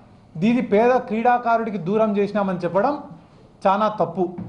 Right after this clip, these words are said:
ఈరోజు ఒక్కసారి pay and play స్కీమ్ తీసుకున్నా, బోర్డులో మేము చేసిన తీర్మానం తీసుకున్నా, ఈరోజు ప్రైవేటైజ్ చేసినప్పటికీ కూడా దాంట్లో టెన్ పర్సెంట్ పేద క్రీడాకారులను ఆడించాలా, పేద క్రీడాకారులకు అవకాశం ఇవ్వాలా అని చెప్పి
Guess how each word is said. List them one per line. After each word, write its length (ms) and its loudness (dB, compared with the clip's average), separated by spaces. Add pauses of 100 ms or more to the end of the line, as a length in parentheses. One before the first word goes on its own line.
(400)
ఈరోజు 380 4
ఒక్కసారి 420 0
pay 400 0
and 120 -2 (140)
play 180 4
స్కీమ్ 460 0
తీసుకున్నా, 600 -2 (480)
బోర్డులో 440 2
మేము 280 -2
చేసిన 240 -2
తీర్మానం 560 0
తీసుకున్నా, 640 -4 (560)
ఈరోజు 360 4
ప్రైవేటైజ్ 760 0
చేసినప్పటికీ 580 0
కూడా 400 2 (400)
దాంట్లో 380 2
టెన్ 340 0
పర్సెంట్ 460 0
పేద 160 4
క్రీడాకారులను 1160 0
ఆడించాలా, 880 2 (100)
పేద 260 4
క్రీడాకారులకు 760 0
అవకాశం 540 0
ఇవ్వాలా 320 2
అని 180 -2
చెప్పి 340 -2